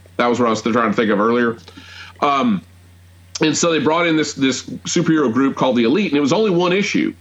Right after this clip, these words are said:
seven seventy-five. And it, um, but basically that whole issue, which, uh, I think, uh, Joe Casey wrote it,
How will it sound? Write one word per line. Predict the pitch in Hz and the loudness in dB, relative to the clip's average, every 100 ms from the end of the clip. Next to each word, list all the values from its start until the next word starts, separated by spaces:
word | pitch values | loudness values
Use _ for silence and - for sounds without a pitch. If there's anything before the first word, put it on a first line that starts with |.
| - | -16
seven | - 135 143 | -4 0 0
seventy-five. | 151 139 127 147 98 - - - - - - | 2 0 2 0 0 -4 -12 -20 -20 -20 -6
And | 147 143 143 | -2 0 2
it, | 139 135 | 0 0
um, | 143 131 120 101 - - - - - | 0 2 2 0 -4 -20 -20 -18 -2
but | 131 | 0
basically | 123 160 175 170 165 147 131 123 - - | 2 0 2 2 2 2 0 -2 -14 -4
that | 120 156 | 0 2
whole | 170 170 | 2 2
issue, | 151 202 - 131 | 2 0 2 2
which, | 120 117 - | 2 -2 -2
uh, | 127 117 | 0 0
I | |
think, | 135 202 - | 0 -2 0
uh, | 117 107 95 87 | 2 2 0 0
Joe | - 131 | 0 0
Casey | 123 139 156 110 | 2 0 0 0
wrote | 104 139 | 2 2
it, | 107 85 | 0 -2